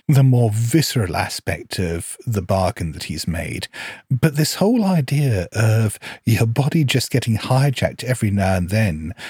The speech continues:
when some entity elsewhere in the universe is about to die and doesn't want to live through it, that you, you, you suddenly swap places with them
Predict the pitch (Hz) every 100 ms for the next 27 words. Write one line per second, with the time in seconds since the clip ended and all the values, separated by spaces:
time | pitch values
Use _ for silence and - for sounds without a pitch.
0 | - - 110 101 - 135 120 110 123 120
1 | 117 - 90 80 117 - - 98 87 98
2 | 110 90 90 90 - 95 - 92 - 107
3 | 92 85 85 85 87 101 98 104 92 95
4 | - 82 90 - 95 90 - 127 82 -
5 | - _ _ - _ _ - - 135 127
6 | - 143 147 127 123 143 127 123 127 -
7 | 131 110 - 135 117 - 117 - 98 95
8 | - 92